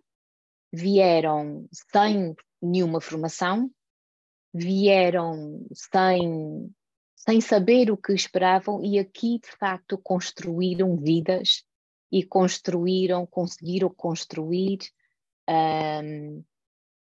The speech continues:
o tal conforto necessário para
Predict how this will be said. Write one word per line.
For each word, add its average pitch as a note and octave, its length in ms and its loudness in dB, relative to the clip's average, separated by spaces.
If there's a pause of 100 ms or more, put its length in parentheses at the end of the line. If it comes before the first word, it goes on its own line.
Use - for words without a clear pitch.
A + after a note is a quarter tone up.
(360)
o F3 120 -6
tal F#3+ 340 2
conforto F#3+ 720 0
necessário F3+ 760 -4
para E3+ 440 -4